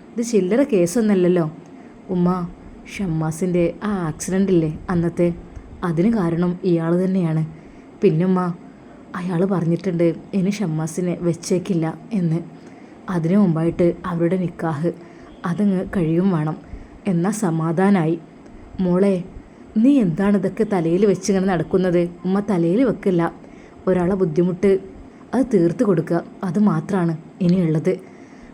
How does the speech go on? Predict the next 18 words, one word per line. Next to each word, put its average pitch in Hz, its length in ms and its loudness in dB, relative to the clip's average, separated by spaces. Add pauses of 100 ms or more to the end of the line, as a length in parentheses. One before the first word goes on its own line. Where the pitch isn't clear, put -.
(140)
പിന്നെ 175 320 4 (840)
അപ്പോഴേക്കും 302 560 4
അതാ 202 160 2 (180)
ഷിഫയുടെ 220 440 6 (200)
അനിയനെത്തി. 185 540 2 (1500)
"ഉമ്മ, 196 160 6 (640)
എന്നാ 185 160 2 (120)
ഞാനിന്ന് 190 420 2 (180)
ആ - 20 -2 (120)
ഉമ്മയുടെ 170 340 2
കൂടെ 170 180 0
അവിടെ 170 200 0
നിൽക്കാട്ടോ, 165 440 -2 (180)
പാവാണ്. 165 500 -2 (580)
ഒരുപാട് 185 540 0 (260)
വേദനകൾ, 170 480 0 (100)
ബുദ്ധിമുട്ടുകൾ 180 500 0 (120)
സഹിച്ചതാണ് 170 560 0